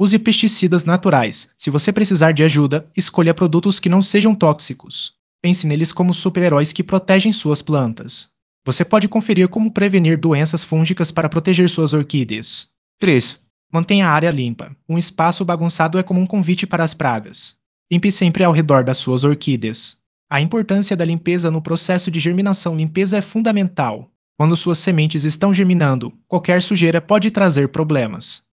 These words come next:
Aqui está uma tabela rápida para te ajudar a entender.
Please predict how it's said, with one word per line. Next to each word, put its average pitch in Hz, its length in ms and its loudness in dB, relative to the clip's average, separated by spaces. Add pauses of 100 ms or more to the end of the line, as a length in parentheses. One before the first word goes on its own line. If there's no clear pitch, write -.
(200)
Aqui 127 240 -6
está 196 200 -4
uma 196 180 0
tabela 170 400 -2
rápida 170 420 -4
para 175 220 -4
te 202 100 -4
ajudar 170 320 0
a 165 60 -2
entender. 151 500 -2